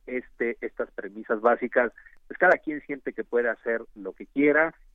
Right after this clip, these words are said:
y que no le va a pasar nada por hacer lo que quiera. Y este sentido de impunidad también es algo que nos lacera como sociedad. En consecuencia,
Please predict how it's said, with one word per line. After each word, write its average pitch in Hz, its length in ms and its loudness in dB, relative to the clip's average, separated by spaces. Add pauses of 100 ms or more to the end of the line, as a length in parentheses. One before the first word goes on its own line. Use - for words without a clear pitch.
y 131 80 -12
que 139 120 -8
no 160 100 -6
le 160 100 -2
va 147 100 -2
a 139 60 -6
pasar 127 380 -6
nada 131 300 -2
por 107 200 -8
hacer 113 240 -8
lo 113 160 -8
que - 140 -20
quiera. 92 320 -12
Y 107 120 -2
este 127 220 -2
sentido 123 460 0
de 110 100 -4
impunidad 110 580 2 (320)
también 135 540 4
es 120 180 -4
algo 120 240 -4
que 113 80 -6
nos 98 220 -12
lacera 143 440 2
como 113 240 -10
sociedad. 160 520 -4
En 139 100 -8
consecuencia, 117 760 -2